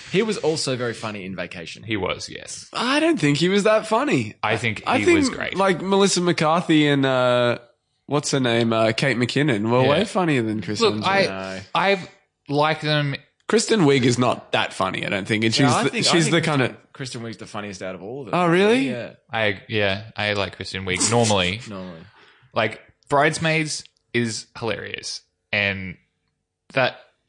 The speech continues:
Speaker 2: it works when it's that type of film where it can just be people kind of, like, shooting the shit.
Speaker 3: Yeah.
Speaker 1: Mm.
Speaker 2: But it doesn't work in a movie like this. Like,
Speaker 3: Yeah.
Speaker 2: they, they were too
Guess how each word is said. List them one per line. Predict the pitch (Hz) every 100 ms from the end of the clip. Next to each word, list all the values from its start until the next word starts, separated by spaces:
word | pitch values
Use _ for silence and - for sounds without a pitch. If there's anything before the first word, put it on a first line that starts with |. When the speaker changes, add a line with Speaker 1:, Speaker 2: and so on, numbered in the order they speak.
| _
Speaker 2:
it | 143 135
works | 170 196 -
when | 160
it's | 135 110
that | 127 -
type | - 123 110
of |
film | 101 131 113
where | 113
it | 104
can | - 131
just | 117 107
be | 107
people | - 101 101
kind | 92 101
of, | 98
like, | 92 87 - _ - _
shooting | - - 104 101 95
the | 90
shit. | - 95 - -
Speaker 3:
Yeah. | 143 139 113 110
Speaker 1:
Mm. | 107 98 87
Speaker 2:
But | 131 127
it | 143
doesn't | 135 160 165 135
work | 139 156 156
in | 170 156 156 -
a |
movie | 127 135 151 175
like | 147 110
this. | - - - -
Like, | 98 101 - - _ - - - - _ _ _
Speaker 3:
Yeah. | 254 233 214 214 185
Speaker 2:
they, | 156 156 -
they | 113 143
were | 160
too | 147 160 180 175 170